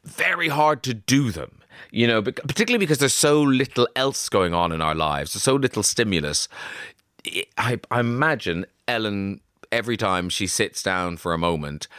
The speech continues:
this guy's in her head. She's thinking about him. And it, that's, oh, it's awful. So hard. And I, I do think, I've said this before on the show, but yeah, I think you have to make an effort. You have to do a, a kind of mental exercise that every time he pops into your head,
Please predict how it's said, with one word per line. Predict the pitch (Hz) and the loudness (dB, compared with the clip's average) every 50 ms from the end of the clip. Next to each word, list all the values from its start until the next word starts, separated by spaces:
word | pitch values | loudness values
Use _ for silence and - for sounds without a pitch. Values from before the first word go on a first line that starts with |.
| - - | -8 -2
this | - - - - | 0 0 0 0
guy's | - - 92 92 92 90 85 92 | 0 0 0 0 0 0 0 -2
in | 87 85 | -2 -2
her | 87 82 | -4 -6
head. | 78 - 104 110 95 67 - | -6 -6 -6 -4 -4 -6 -6
She's | - - - 95 - | -6 -8 -6 -8 -8
thinking | - _ - 117 110 104 - - 76 | -8 _ -2 -2 0 -2 -2 -6 -6
about | 73 65 71 69 67 | -4 -2 -2 -2 -2
him. | 69 - - - - - - | -4 -8 -12 -14 -16 -12 -8
And | - 82 87 87 90 - | -6 -4 -4 -4 -6 -8
it, | - - _ _ _ - | -12 -16 _ _ _ -8
that's, | 117 104 104 113 _ - - - - - - _ _ _ _ _ _ _ _ _ _ _ _ _ _ | -8 -8 -8 -8 _ -6 -6 -4 -4 -6 -8 _ _ _ _ _ _ _ _ _ _ _ _ _ _
oh, | - 107 95 92 95 | 0 0 0 0 -2
it's | 90 - - | -2 -2 0
awful. | - 101 101 95 - - 71 65 64 - - | 4 4 4 4 2 -2 -8 -8 -10 -12 -10
So | - - - - 117 113 110 | -8 -4 0 2 2 4 4
hard. | 98 90 87 - - - - - | 4 2 2 -2 -10 -12 -6 -2
And | 104 117 | 0 2
I, | 131 - - | 2 2 0
I | 131 | 0
do | 120 185 220 233 | -2 -4 -4 -4
think, | - - 117 110 | -2 0 0 0
I've | 107 - | 0 0
said | - 147 | -2 -2
this | 120 110 - | -2 -2 -6
before | _ - 113 107 101 | _ -4 -2 0 0
on | 92 | 0
the | 85 | 0
show, | 90 92 82 | 0 0 0
but | 87 98 | 0 0
yeah, | 101 104 | -2 -2
I | 104 | -2
think | 104 - 98 - - - - - - - | -2 -6 -10 -14 -14 -16 -18 -18 -12 -4
you | - 123 135 | 0 2 2
have | 139 139 | 2 2
to | 151 | 2
make | 143 127 117 123 | 0 2 2 2
an | 113 | 2
effort. | 113 127 131 - - 69 57 - - - _ - - - _ | 0 0 -2 -6 -10 -14 -14 -14 -18 -18 _ -20 -20 -10 _
You | - 101 113 | 2 4 4
have | 123 123 - | 4 2 -2
to | - 110 | -8 -8
do | 98 104 117 110 110 | -4 0 2 4 4
a, | 107 104 104 | 4 4 2
a | - - 95 | 2 0 -2
kind | - - 98 | -2 -2 -2
of | 92 | 0
mental | 95 107 107 101 - 98 | 0 -2 -2 -2 -2 -2
exercise | 98 98 - - - 95 82 76 78 | -2 -2 -4 -4 -2 0 0 0 0
that | 85 87 - - | -4 -6 -4 -2
every | 101 90 101 95 | -2 0 0 0
time | - 98 87 85 | 0 0 0 0
he | 85 80 | 0 0
pops | 87 90 - - - | -2 -2 -2 -2 -4
into | 82 80 82 | -4 -2 -2
your | 78 76 | -2 0
head, | 78 78 78 78 76 | 0 0 -2 -2 -4